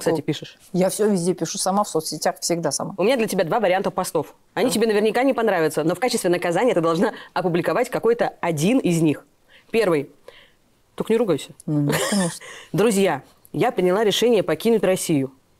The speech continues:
Speaker 1: Ночью
Speaker 2: Нет.
Speaker 1: мне позвонила Алла
Speaker 2: <laughs> Нет,
Speaker 1: Пугачёва, мы
Speaker 2: нет,
Speaker 1: долго
Speaker 2: нет,
Speaker 1: разговаривали".
Speaker 2: нет.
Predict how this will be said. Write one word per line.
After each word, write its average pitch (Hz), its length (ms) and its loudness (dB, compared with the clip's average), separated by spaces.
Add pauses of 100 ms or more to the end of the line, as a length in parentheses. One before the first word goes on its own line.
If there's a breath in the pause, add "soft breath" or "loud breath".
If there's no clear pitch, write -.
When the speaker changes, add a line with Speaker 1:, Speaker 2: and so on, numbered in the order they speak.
(260)
Speaker 1:
Ночью 190 220 2
Speaker 2:
Нет. 170 80 2
Speaker 1:
мне - 80 0
позвонила 185 460 2
Алла 175 220 2
Speaker 2:
<laughs> 262 60 2
Нет, - 20 2
Speaker 1:
Пугачёва, 262 360 2
мы 208 100 2
Speaker 2:
нет, 185 80 2
Speaker 1:
долго 175 140 0
Speaker 2:
нет, 170 80 2
Speaker 1:
разговаривали". 180 340 0
Speaker 2:
нет. - 80 -20